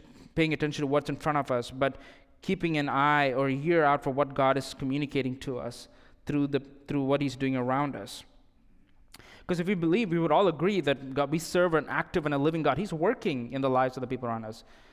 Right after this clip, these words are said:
But do we see him work? Now, I'm not, again, not expecting fireworks and, uh, you know,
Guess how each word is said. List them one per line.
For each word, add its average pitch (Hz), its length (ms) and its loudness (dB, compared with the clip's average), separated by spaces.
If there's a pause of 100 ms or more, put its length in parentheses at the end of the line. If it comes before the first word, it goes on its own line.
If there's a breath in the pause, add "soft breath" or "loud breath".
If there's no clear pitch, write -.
(120)
But 131 180 -4
do 160 80 0
we 175 120 -2
see 240 240 -2
him 147 220 0
work? 117 320 -6 (1600)
Now, 143 100 2
I'm 156 120 2
not, 180 340 0
again, 151 300 -2
not 165 160 2
expecting 165 500 -4
fireworks 147 680 2
and, 127 260 -4
uh, 123 340 0
you 131 100 -2
know, 110 260 -6